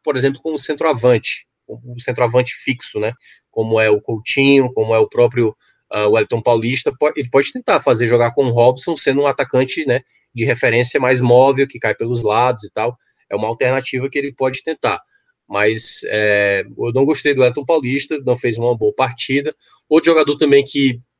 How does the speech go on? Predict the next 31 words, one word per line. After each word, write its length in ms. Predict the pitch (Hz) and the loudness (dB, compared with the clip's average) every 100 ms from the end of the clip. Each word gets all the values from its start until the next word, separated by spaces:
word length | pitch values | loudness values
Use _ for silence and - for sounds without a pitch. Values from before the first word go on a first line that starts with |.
| _ - | _ -10
acabou, 680 | 123 151 139 131 139 139 139 _ _ - | -6 -4 -2 2 4 4 0 _ _ -6
a-, 140 | 165 _ | -6 _
ele 140 | 185 202 | 2 2
até 200 | 208 233 | 4 2
ajudou 340 | 220 185 185 | 2 2 2
muito 240 | 180 185 196 | 2 -2 -2
na 100 | 185 | -2
construção, 640 | 185 175 175 - 143 120 | -4 -6 -10 -4 -4 -4
que 100 | - | -4
foi 140 | 139 | -6
o 80 | 135 | -6
Tinga, 320 | - 131 117 | -6 -6 -2
mas 180 | 120 131 | 0 0
errou 220 | 143 147 | 0 0
muitos 240 | 160 170 - | -2 -6 -2
passes 400 | 139 131 - - | 0 0 -4 -6
também. 360 | 120 113 104 - - _ _ | -2 0 -2 -6 -20 _ _
Eu 80 | 101 | -6
acabei 240 | 123 117 | -2 0
não 140 | 127 139 | 0 0
gostando 360 | 131 - 135 | 0 0 0
um 60 | 139 | 0
pouco 280 | 135 131 139 | -2 0 2
da, 260 | 135 127 - _ _ | 2 2 -8 _ _
da 80 | 123 | -2
qualidade 280 | 135 131 | 2 2
de 60 | 131 | 2
passe, 220 | 131 127 | -2 -2
embora 320 | 165 135 170 | 0 4 4
o 60 | 170 | 4
Tinga 340 | - 160 165 | 0 2 2